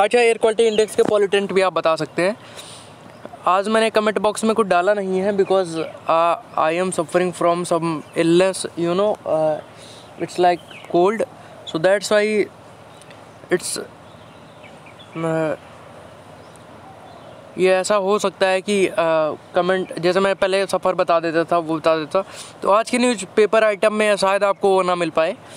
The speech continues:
तो that is the thing, but कोई नहीं, uh, अ-, अगले दिन से मैं इसको भी continue कर दूंगा, don't worry, okay। Air quality of Delhi is not expected to make a significant, अच्छा, एक दिन पहले news आई थी, उसमें कहा गया था कि जो stubble burning है,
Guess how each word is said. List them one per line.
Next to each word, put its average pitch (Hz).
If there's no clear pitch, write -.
तो 170
that 208
is 220
the 220
thing, 233
but 196
कोई 233
नहीं, 233
uh, -
अ-, 165
अगले 170
दिन 185
से 190
मैं 180
इसको 165
भी 180
continue 170
कर 156
दूंगा, 160
don't 156
worry, 170
okay। 220
Air 214
quality 233
of 208
Delhi 233
is 233
not 214
expected -
to 220
make 220
a -
significant, 202
अच्छा, 220
एक 196
दिन 233
पहले 220
news 220
आई 190
थी, 220
उसमें 214
कहा 190
गया 165
था 196
कि 196
जो 220
stubble 226
burning 208
है, 170